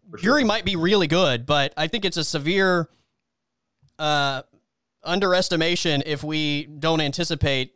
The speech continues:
Speaker 2: that thing going to the ground and it being massive advantage for Glover. <laughs>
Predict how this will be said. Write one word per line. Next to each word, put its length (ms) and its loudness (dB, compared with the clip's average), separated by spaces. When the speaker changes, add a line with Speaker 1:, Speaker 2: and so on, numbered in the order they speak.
Speaker 2:
that 180 -6
thing 120 0
going 180 2
to 40 -4
the 80 -4
ground 260 0
and 60 0
it 80 -6
being 280 -2
massive 300 -4
advantage 380 -4
for 120 -10
Glover. 380 -4
<laughs> 140 -10